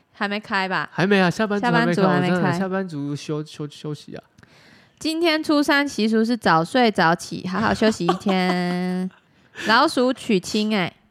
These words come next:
Speaker 1: 初三是老鼠娶亲欸。
Speaker 2: 老鼠娶亲啊。
Speaker 1: 可爱哦。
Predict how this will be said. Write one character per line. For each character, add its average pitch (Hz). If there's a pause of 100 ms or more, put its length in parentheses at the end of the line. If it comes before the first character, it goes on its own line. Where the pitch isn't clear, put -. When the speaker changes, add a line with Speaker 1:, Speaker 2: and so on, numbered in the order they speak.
(220)
Speaker 1:
初 254
三 254
是 262
老 185
鼠 175
娶 160
亲 160
欸。 147 (160)
Speaker 2:
老 220
鼠 240
娶 -
亲 269
啊。 269
Speaker 1:
可 180
爱 180
哦。 156